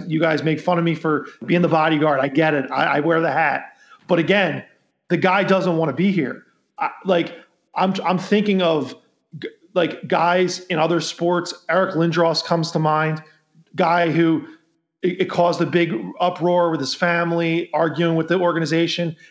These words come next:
We had to get rid of him. Um, I'm trying to think of, uh, the Allen Iverson thing really doesn't count, um, 'cause I, I don't think there was that much bad blood. I know we had to get rid of him at that point, but,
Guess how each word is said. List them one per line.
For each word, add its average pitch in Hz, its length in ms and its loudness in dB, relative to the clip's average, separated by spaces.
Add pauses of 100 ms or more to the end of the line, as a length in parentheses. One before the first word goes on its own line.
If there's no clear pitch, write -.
(100)
We 160 160 4
had 156 160 2
to 151 40 0
get 156 200 0
rid 147 120 2
of 127 120 -2
him. 117 180 -10 (640)
Um, 143 540 -2 (1000)
I'm 202 100 -4
trying 151 240 0
to - 60 -8
think 175 160 0
of, 165 120 0
uh, 147 400 0 (240)
the 170 140 2
Allen 170 220 2
Iverson 170 400 0
thing 156 160 0
really 156 240 2
doesn't 147 280 -2
count, 170 460 0 (400)
um, 143 600 -2 (960)
'cause 151 240 0
I, 165 260 0
I 165 40 2
don't 160 140 0
think 156 120 0
there 160 100 2
was 127 160 0
that 160 220 2
much 147 220 -2
bad 147 220 0
blood. 151 320 0
I 143 120 -2
know 151 140 2
we 156 140 2
had 147 80 2
to 143 80 0
get 135 160 -2
rid 180 140 4
of 151 100 2
him 180 320 0 (240)
at 156 140 0
that 175 240 0
point, 175 300 0
but, 139 360 -2